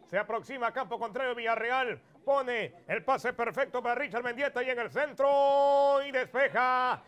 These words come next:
de inmediato el jugador Leonardo Díaz por el equipo de Vinotinto. La desciende con su botín derecho.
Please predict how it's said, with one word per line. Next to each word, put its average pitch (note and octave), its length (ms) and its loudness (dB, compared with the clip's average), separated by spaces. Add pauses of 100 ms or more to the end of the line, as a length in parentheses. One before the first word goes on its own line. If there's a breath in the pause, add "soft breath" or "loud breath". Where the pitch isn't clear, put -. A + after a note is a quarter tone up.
(320 loud breath)
de E4+ 240 0
inmediato C4+ 540 0
el A#3+ 80 0
jugador C4 400 0
Leonardo B3+ 540 -2
Díaz C4+ 260 -4
por A#3+ 140 -6
el B3 60 -2
equipo B3 340 -6
de B3 60 -2
Vinotinto. C4 580 -6
La A#3+ 100 -2
desciende B3+ 400 -4
con A#3 220 -8
su A3 340 -4 (180 loud breath)
botín C#4 320 -6
derecho. G3+ 580 -2